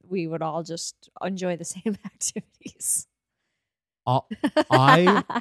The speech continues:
Speaker 1: <laughs>
Speaker 2: there is, I'm not joking. There is nothing more amazing than hanging out with a kid
Speaker 1: Yeah,
Speaker 2: while
Speaker 1: I
Speaker 2: you're
Speaker 1: could
Speaker 2: on
Speaker 1: imagine.
Speaker 2: L S D.
Speaker 1: I could imagine.
Speaker 2: It is, because, I mean, I was actually, I was on a, I was on a date the other night and had this exact conversation talking about L S D.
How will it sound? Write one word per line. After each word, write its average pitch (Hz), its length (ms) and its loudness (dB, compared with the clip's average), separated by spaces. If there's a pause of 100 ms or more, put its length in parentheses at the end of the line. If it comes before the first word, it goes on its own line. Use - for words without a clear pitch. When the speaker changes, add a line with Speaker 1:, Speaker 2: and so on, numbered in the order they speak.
(280)
Speaker 1:
<laughs> - 60 -20
Speaker 2:
there 139 220 4
is, 160 260 4
I'm 139 180 4
not 127 160 4
joking. 127 500 -2
There 117 240 0
is 156 160 2
nothing 113 840 0 (100)
more 107 720 0 (1000)
amazing 117 800 0 (120)
than 107 180 0
hanging 104 320 0
out 101 80 0
with 101 120 -4
a 104 40 -6
kid 101 360 -4
Speaker 1:
Yeah, 175 220 -4
Speaker 2:
while 101 120 2
Speaker 1:
I 101 40 2
Speaker 2:
you're 98 100 2
Speaker 1:
could 98 60 0
Speaker 2:
on 95 80 0
Speaker 1:
imagine. 90 100 -2
Speaker 2:
L 87 60 -4
S 90 100 -6
D. 90 180 -10
Speaker 1:
I 95 100 -6
could 190 160 -10
imagine. - 420 -10
Speaker 2:
It 123 140 2
is, 147 400 0 (580)
because, 165 460 2 (100)
I 147 140 4
mean, 135 260 6 (840)
I 120 60 0
was 110 100 2
actually, 101 320 -2
I 90 40 -2
was 95 120 -2
on 101 140 0
a, 90 120 0
I 78 100 -6
was 107 100 -2
on 110 80 0
a 98 40 0
date 101 260 -4
the 101 80 -4
other 95 140 0
night 87 300 -2
and 98 280 -2
had 101 220 -6
this 104 140 -6
exact 98 440 -4
conversation 95 600 -4
talking 95 260 -10
about 90 180 -6
L 95 120 -4
S 92 120 -6
D. 92 200 -6